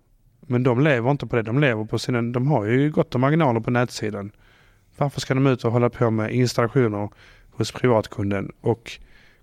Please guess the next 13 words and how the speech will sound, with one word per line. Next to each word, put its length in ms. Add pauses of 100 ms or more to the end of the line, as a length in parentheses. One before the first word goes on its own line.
konkurrera 840 (580)
med 380
sina 320
egna, 340 (840)
eh, 500
kunder 340
för 120
det 60
första 460 (480)
och 300
samarbetspartners 760
som 200
jag? 200